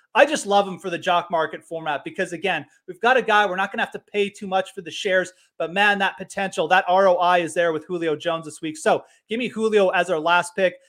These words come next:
Just to summarize aga-, again, guys, we got Joe Burrow, we got Davante Adams, and we got Julio as our buy low target here. Three picks for jock market this Saturday slate. Make sure you smash that like button, subscribe to the Awesemo YouTube channel if you haven't already. Most importantly, have yourselves a great Saturday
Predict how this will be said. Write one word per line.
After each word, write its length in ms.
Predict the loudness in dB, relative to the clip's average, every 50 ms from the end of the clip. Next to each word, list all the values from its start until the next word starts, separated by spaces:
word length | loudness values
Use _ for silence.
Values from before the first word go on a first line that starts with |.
| _ _ _
Just 140 | -10 -8 -8
to 80 | -10
summarize 480 | -4 -2 -2 0 2 2 2 2 0 -2
aga-, 260 | -4 -4 -4 -4 -2 -4
again, 320 | -4 -4 -2 -4 -4 -2
guys, 260 | 2 2 2 2 2
we 40 | -2
got 160 | -4 -4 -4
Joe 260 | 0 4 6 6 6
Burrow, 440 | 6 6 2 4 6 4 4 4 2 -2 _ _ _
we 80 | -2
got 180 | -2 -2 -2 -2
Davante 380 | 0 2 2 2 2 2 0 2
Adams, 300 | 4 4 2 2 0 -4 -4
and 120 | -4 -2 2
we 60 | 2
got 180 | 2 2 0
Julio 360 | -4 -4 -2 -2 0 0 0 0
as 200 | -2 -2 -2 -2
our 100 | -4 -4
buy 280 | -2 0 0 0 0
low 220 | 0 0 -2 -2 -2
target 340 | -2 -2 -2 -2 -2 -4
here. 180 | -6 -6 -6 -6
Three 220 | -6 -8 -10 -10
picks 260 | -6 -4 -6 -6 -6 -8
for 120 | -14 -14
jock 300 | -4 -2 -2 -2 -2 -2
market 320 | -4 -4 -4 -4 -6 -10 -12 _ _ _ _ 2
this 220 | 2 2 2 0
Saturday 380 | 2 2 4 4 2 0 -4 -6
slate. 460 | -8 -10 -6 -4 -2 -2 -2 -4 -8 _ _ _ -4
Make 120 | -4 -2
sure 100 | 0 -2
you 40 | -4
smash 300 | -2 2 4 4 6 6
that 200 | 4 2 2 4
like 220 | 2 2 2 2
button, 200 | 0 -2 -2 -4
subscribe 520 | -8 -12 -16 -16 -10 -4 0 0 0 0 -2
to 80 | -4
the 100 | -6 -4
Awesemo 500 | -2 0 0 0 -2 -4 -6 -6 -6 -6
YouTube 400 | -6 -8 -10 -10 -10 -12 -12 -12
channel 320 | -8 -4 -2 -2 -2 -4 -8 _ _ _
if 160 | 2 2 2
you 60 | 0
haven't 300 | 0 0 0 0 0 -2
already. 380 | -4 -4 -2 -2 -4 -4 -6 -12 _ _ _ _
Most 220 | -8 -8 -8 -8
importantly, 380 | -18 -14 _ -10 -8 -8 -10 -8
have 200 | -6 -6 -6 -6
yourselves 340 | -10 -6 -6 -6 -6 -6
a 60 | -10 -12
great 380 | -10 -4 -4 -2 -4 -4 -6
Saturday 520 | -8 -6 -2 -2 -2 -2 0 -4 -4 -4